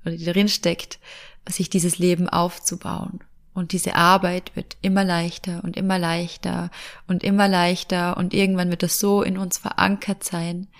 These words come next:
dass wir einfach dieser Ruhepol sind, dass diese Freude, diese Leichtigkeit in uns lebt und wir sie wirklich auch ausstrahlen, unser Licht anschalten, unser Licht mit der Welt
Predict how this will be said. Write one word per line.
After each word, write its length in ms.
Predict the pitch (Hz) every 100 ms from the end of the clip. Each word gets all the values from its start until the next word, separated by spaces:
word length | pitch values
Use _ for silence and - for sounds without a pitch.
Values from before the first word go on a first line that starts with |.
| - - - -
dass 260 | 180 -
wir 460 | 180 175 170 170 185 - _ - - _ - -
einfach 320 | 175 170 175
dieser 500 | - 190 185 180 185 - - -
Ruhepol 720 | - 214 233 226 - 208 208 208
sind, 540 | - 208 202 208 -
dass 140 | 180
diese 280 | - 185 175
Freude, 520 | 175 - 185 190 196
diese 240 | 185 190 -
Leichtigkeit 840 | 180 180 190 - - - 190 190 - - - -
in 160 | 226
uns 260 | 240 214 -
lebt 500 | 208 208 214 214 -
und 220 | 202 190
wir 160 | 190 190
sie 240 | 190 190 - - - - _ -
wirklich 400 | 196 - 202 -
auch 160 | 190 - - -
ausstrahlen, 1040 | 208 214 208 - - - 180 170 170 180
unser 180 | 185 196
Licht 400 | 190 220 - -
anschalten, 600 | 165 170 175 170 180 185
unser 160 | 185 190
Licht 280 | 220 233
mit 160 | 208 202
der 140 | 196
Welt 360 | 196 254 262 -